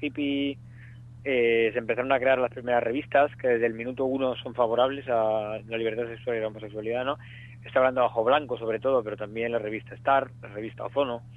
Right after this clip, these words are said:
revistas bastante, bastante interesantes y, vamos, con artículos que ahora actualmente siguen siendo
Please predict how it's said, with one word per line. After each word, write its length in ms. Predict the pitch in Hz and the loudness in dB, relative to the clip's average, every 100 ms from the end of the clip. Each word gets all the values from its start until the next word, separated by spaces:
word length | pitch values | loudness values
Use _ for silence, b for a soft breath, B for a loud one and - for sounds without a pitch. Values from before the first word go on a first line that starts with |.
| B B B B B B - | B B B B B B -8
revistas 380 | 117 117 131 | -6 0 2
bastante, 680 | 127 113 120 113 113 107 107 | 2 2 -2 0 0 2 -2
bastante 280 | 104 113 131 | 0 0 0
interesantes 540 | 120 120 123 120 131 120 | -2 -2 0 -2 -2 0
y, 80 | |
vamos, 280 | 110 113 98 - | 0 -2 -6 -14
con 80 | - | -14
artículos 540 | 123 - 117 123 123 | -14 -12 -10 -6 -8
que 160 | 120 120 | -6 -4
ahora 160 | 117 110 | -4 -6
actualmente 500 | 120 113 117 117 113 | -8 -8 -8 -8 -8
siguen 240 | 110 107 | -6 -6
siendo 380 | 107 113 123 | -8 -4 -4